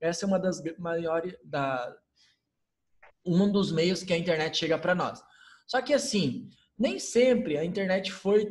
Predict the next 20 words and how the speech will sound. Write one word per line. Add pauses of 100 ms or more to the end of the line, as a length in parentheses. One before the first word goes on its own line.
(120)
tão,
olha
aqui,
ó,
olha
a
quantidade,
tem
mapas,
olha,
mapa
interativo
mostra
os
cabos
submarinos
que
formam
a
internet.